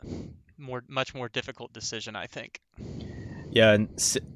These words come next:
Speaker 2: you know, Algier had a huge week one, scoring twenty-four points, and ever since then, he's scored under five. So I think that ship has sailed,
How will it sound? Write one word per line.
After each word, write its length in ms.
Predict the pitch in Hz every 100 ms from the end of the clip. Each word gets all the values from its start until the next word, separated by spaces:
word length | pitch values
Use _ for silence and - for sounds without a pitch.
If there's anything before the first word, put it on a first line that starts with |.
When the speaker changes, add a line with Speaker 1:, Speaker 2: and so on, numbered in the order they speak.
| -
Speaker 2:
you 80 | 117
know, 160 | 98
Algier 320 | - 110 117 135
had 160 | 123
a 20 |
huge 360 | 98 - 127 110
week 200 | 107 98
one, 280 | 98 98 92
scoring 360 | - 101 92
twenty-four 440 | 90 107 101 - 90
points, 320 | 101 92 87
and 180 | 92 -
ever 180 | 104 104
since 220 | 107 101
then, 280 | 101 95 90
he's 280 | - 95
scored 280 | - 101 98
under 220 | 90 90
five. 420 | 87 - 87 82 78
So 200 | 98 90
I 100 | 92
think 240 | 123 117
that 260 | 98 - -
ship 240 | - 101
has 120 | 87
sailed, 480 | - - 95 104